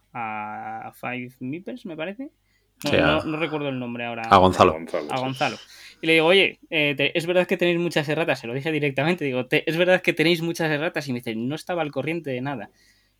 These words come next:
Speaker 1: Entonces yo empecé a indagar y a tirar del hilo y le dije, "Pues mira, tenéis esto, esto y esto", y dijo, "Vale, perfecto, muchas gracias porque lo vamos a corregir".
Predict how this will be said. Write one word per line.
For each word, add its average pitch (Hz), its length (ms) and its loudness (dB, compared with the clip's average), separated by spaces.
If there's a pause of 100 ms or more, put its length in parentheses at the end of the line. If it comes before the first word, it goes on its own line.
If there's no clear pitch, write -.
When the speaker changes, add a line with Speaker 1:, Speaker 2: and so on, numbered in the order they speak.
(140)
Speaker 1:
Entonces 156 300 0
yo 151 80 0
empecé 170 280 2
a - 20 6
indagar 175 360 4
y 160 40 0
a 143 80 -2
tirar 143 240 0
del 170 160 -2
hilo 202 200 0
y 208 60 0
le 151 80 -2
dije, 131 220 -6
"Pues 123 160 -6
mira, 147 200 0
tenéis 151 280 0
esto, 175 180 -2
esto 170 220 -2
y - 20 0
esto", 185 200 -4
y - 20 0
dijo, 135 220 -6
"Vale, 151 200 0
perfecto, 147 400 -4
muchas 151 240 -4
gracias 180 280 -4
porque 156 200 -4
lo 139 80 -2
vamos 156 240 -2
a 135 80 -4
corregir". 123 480 -8